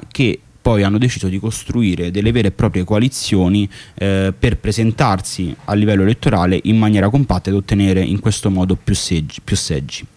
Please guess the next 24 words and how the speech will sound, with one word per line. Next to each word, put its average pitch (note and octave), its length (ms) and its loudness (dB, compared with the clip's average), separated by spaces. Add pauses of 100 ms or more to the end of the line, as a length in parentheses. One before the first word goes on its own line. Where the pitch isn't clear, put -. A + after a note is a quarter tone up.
(200)
Allora, G2+ 340 0
da F#2+ 80 -2
una C3 140 2
parte E3 400 0
abbiamo G#2+ 320 2
la G2 80 2
cosiddetta, A2+ 560 0
e - 100 -4
già G2+ 140 0
i A2 80 4
nomi A2 200 4
vi F#2+ 80 2
fanno F#2 220 0
capire F#2 260 0
tutto, D2+ 380 -4
Alleanza A#2 420 2
Democratica G#2 520 2
da B2 120 4
una B2+ 120 2
parte F#2 420 -2
e G#2 160 0
Blocco G#2+ 640 0
Egiziano F#2 760 0
dall'altra. D#2+ 720 0